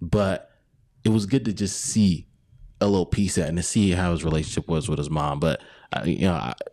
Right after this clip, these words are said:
just for y'all out there, I recommend y'all to go see that, man, just 'cause, um, just to have, uh, and the people that are filming it are really great too.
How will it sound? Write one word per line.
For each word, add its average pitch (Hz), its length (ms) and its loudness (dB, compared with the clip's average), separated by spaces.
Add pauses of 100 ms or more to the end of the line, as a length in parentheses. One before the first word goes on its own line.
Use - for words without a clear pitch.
just 98 240 -4
for 92 100 0
y'all 85 160 2
out 80 140 -2
there, 85 100 -2
I 87 60 2
recommend 80 420 0
y'all 76 120 2
to 76 60 0
go 73 100 0
see - 180 -8
that, 64 180 -4
man, 69 220 0
just 76 180 -2
'cause, 80 320 -2 (760)
um, 80 440 -2 (1400)
just - 260 -2
to 90 100 0
have, 85 440 -2
uh, 82 120 2
and 98 140 2
the 85 60 -2
people - 320 -2
that 95 120 2
are 80 60 -6
filming 92 400 2
it 80 100 -2
are 78 40 -2
really 85 300 4
great 73 280 -2
too. 78 320 -2